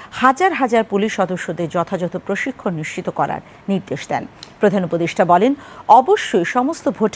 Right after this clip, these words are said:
কেন্দ্রে সম্পূর্ণ নিরাপত্তা নিশ্চিত করতে হবে, খরচ যাই হোক না কেন। তিনি বলেন, ফেব্রুয়ারি নির্বাচনকে দেশের ইতিহাসে সবচেয়ে অবাধ,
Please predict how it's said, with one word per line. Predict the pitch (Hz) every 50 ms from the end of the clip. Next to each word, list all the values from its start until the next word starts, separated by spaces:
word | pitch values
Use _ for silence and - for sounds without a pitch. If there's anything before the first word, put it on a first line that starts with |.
| - -
কেন্দ্রে | 202 185 175 165 220 254
সম্পূর্ণ | - - 226 202 190 - 214 196 185 180
নিরাপত্তা | 170 165 165 156 - - 156 147 - 165 151
নিশ্চিত | 156 160 - - - 254 277
করতে | - - 156 131 - 139
হবে, | 143 156 135 131 220 311 - - - - - -
খরচ | - 214 185 175 185 175 - - 160 156
যাই | 202 190 196 170
হোক | 147 - - -
না | 127 -
কেন। | - 143 139 113 - - - - - - - - - - - - - - - - - - - -
তিনি | - 302 311 339
বলেন, | 330 285 277 285 311 415 440
ফেব্রুয়ারি | 370 - 339 294 240 277 302 302 302 302 269
নির্বাচনকে | 247 247 233 220 262 277 - - 285 262 - -
দেশের | 208 208 220 - - 233 190
ইতিহাসে | 202 196 220 214 196 214 196 - 214
সবচেয়ে | - - - 302 269 - - - 214 185 - - - 185
অবাধ, | 175 208 196